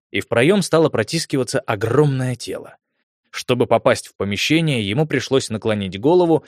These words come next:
и подогнуть колени. Лицо этого человека было слегка вытянутым, поэтому казалось, что он непрестанно чему-то изумляется. Лоб незнакомца был обширен и гладок, как бок яйца.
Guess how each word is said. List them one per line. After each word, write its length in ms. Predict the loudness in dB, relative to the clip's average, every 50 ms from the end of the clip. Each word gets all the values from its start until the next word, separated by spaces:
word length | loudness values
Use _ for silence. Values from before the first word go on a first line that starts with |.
| _ _ _
и 60 | -4
подогнуть 480 | -2 0 2 2 2 2 0 -4 -4 -4
колени. 540 | -2 0 0 0 -2 -4 -8 -14 -20 -20 _ _ _ _ _ _ _ _ _ _ _ _ _ _ -4
Лицо 380 | 0 0 0 0 2 2 4
этого 240 | 4 4 4 2 2
человека 480 | 2 2 2 4 4 4 2 2 2 2
было 200 | 2 4 2 2
слегка 460 | 0 -2 -6 -6 -4 -2 0 0 0
вытянутым, 640 | 0 -4 -8 -8 -8 -10 -8 -8 -6 -8 -6 -6
поэтому 400 | -2 0 0 0 0 0 -2 -4
казалось, 440 | -2 -2 -2 0 0 0 0 0 -2
что 220 | -2 -2 0 0 2
он 220 | 2 2 2 2
непрестанно 800 | 0 0 0 0 -2 -2 -2 -2 -2 0 2 2 2 0 -2 -2
чему-то 420 | -4 -4 -6 -6 -6 -4 -4 -4 -4
изумляется. 720 | -4 -4 -4 -4 -4 -6 -8 -10 -14 -14 -14 -16 -16 _ _ _ _ _ _ _ _ _ _ _ _ _ _
Лоб 300 | -4 0 0 0 0 -2
незнакомца 680 | -6 -4 -4 -4 -4 -4 -4 -4 -6 -6 -8 -14 -18 -20 _ _ _ _
был 320 | -2 2 2 4 2 2 0 -4
обширен 720 | -6 -6 -8 -10 -6 -2 -2 0 0 0 -2 -4 -6 _
и 80 | -8 -6
гладок, 600 | -2 0 0 0 2 0 0 0 -2 -4 -6 -6
как 200 | -6 -6 -6 -4
бок 260 | -2 -4 -4 -4 -4 -8
яйца. 560 | -8 -8 -8 -8 -8 -8 -8 -8 -10 -12